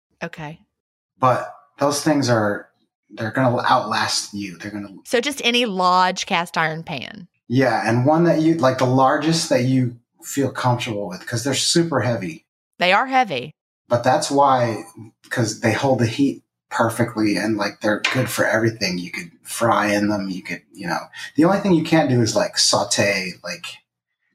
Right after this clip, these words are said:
Speaker 2: pick it up and saute with it. But if you
Speaker 1: Okay.
Speaker 2: wanna sear a steak,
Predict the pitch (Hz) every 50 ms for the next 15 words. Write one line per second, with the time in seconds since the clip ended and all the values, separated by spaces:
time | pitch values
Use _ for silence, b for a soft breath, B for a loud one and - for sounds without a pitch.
0 | _ _ - - 127 123 120 104 104 101 98 - - - - - - - - -
1 | - 190 180 180 170 170 170 170 - - - - - - - - b b b b
2 | b b b 170 156 151 151 143 131 - - - - 156 143 131 104 104 - -
3 | - - - 127 107 95 - - - -